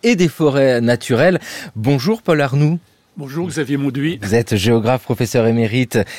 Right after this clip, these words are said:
Speaker 1: à l'École normale supérieure de Lyon. Et dans cette réflexion, euh, sur, euh, cette forêt, cette forêt étonnante, hein, ce plus grand massif forestier français, les Landes, une forêt que l'on imagine plantée au dix-neuvième siècle uniquement, c'est beaucoup plus complexe. Dans l'histoire de la forêt, c'est compliqué.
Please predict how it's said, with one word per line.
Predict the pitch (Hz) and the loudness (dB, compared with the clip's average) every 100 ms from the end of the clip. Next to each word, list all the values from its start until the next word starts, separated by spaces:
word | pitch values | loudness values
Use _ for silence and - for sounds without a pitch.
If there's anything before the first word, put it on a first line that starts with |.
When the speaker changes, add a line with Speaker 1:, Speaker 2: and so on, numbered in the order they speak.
| - | -12
Speaker 1:
à | 98 | -6
l'École | 95 - | -4 -2
normale | 98 95 104 | -2 0 -2
supérieure | 110 104 92 101 110 101 98 107 | -4 -4 -4 0 0 0 -4 -2
de | 107 | 0
Lyon. | 110 147 208 | 0 2 4
Et | 165 | 4
dans | 156 | 2
cette | 160 151 | -2 -2
réflexion, | 196 180 175 - - 180 170 - - 156 | -2 -2 -4 -4 -2 -2 -2 -14 -18 -2
euh, | 110 | -2
sur, | 104 - 156 131 | 0 0 2 4
euh, | 120 | 2
cette | 113 135 - | 0 -4 -6
forêt, | - 165 127 139 123 - - | -2 0 2 2 2 -6 -16
cette | - 143 | -4 -2
forêt | 175 180 214 | 2 4 2
étonnante, | 202 214 208 - | 2 2 2 2
hein, | 131 | 2
ce | 131 107 | 0 -4
plus | - | -4
grand | 107 135 | 0 0
massif | 127 - 110 | 0 -2 -6
forestier | 120 113 - | -2 -2 -2
français, | 107 117 104 156 | -4 -4 0 2
les | 139 123 | 4 4
Landes, | 135 196 175 - - | 4 4 2 -2 -4
une | 120 | -4
forêt | 110 - 135 131 143 | -2 0 0 2 0
que | - | -2
l'on | 110 | -2
imagine | 110 113 113 127 | 0 0 0 -2
plantée | 110 117 113 131 127 - | -4 -4 -2 0 0 0
au | 120 113 | -4 -4
dix-neuvième | 104 113 104 110 | -4 -4 -2 -2
siècle | 110 113 - | -4 -6 -2
uniquement, | 107 107 156 202 - - - | -4 -2 2 2 0 -14 -10
c'est | - 240 | 0 2
beaucoup | 175 165 | 2 0
plus | 147 143 | -2 0
complexe. | 160 180 170 - - _ - | 0 2 0 -2 -16 _ 0
Dans | 156 | 0
l'histoire | 165 - 160 | 0 0 2
de | 143 | 2
la | 131 | 0
forêt, | 139 175 | 2 0
c'est | - 117 | 0 -6
compliqué. | 123 127 156 185 | -6 -8 -2 -2